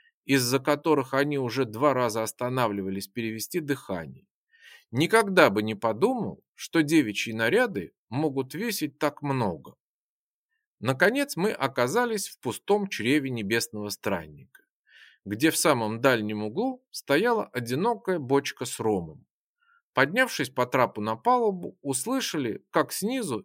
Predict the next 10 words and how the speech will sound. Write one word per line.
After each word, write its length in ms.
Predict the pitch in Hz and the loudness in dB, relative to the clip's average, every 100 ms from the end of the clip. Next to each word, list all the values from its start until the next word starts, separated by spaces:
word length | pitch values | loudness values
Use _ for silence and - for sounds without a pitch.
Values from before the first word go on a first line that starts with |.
| - | -2
из 220 | 151 - | 0 2
трюма 540 | 165 147 107 85 78 _ _ - | 6 6 4 -2 -10 _ _ 2
раздался 640 | 170 170 190 220 202 202 | 2 2 2 0 0 -2
грохот. 540 | 160 143 107 - - _ _ _ _ _ - | 4 6 4 0 -12 _ _ _ _ _ -6
Раз, 600 | - 151 220 - - _ _ _ _ | 4 4 4 0 -8 _ _ _ _
за 220 | 95 135 | 2 4
ним 240 | 123 110 98 | 4 0 -2
другой. 540 | 101 87 127 220 214 _ _ _ _ _ - | -2 2 4 4 0 _ _ _ _ _ -2
«Это 260 | 190 208 | -2 2
матросы 680 | 190 185 214 285 269 - 117 | 2 2 2 0 0 -4 -8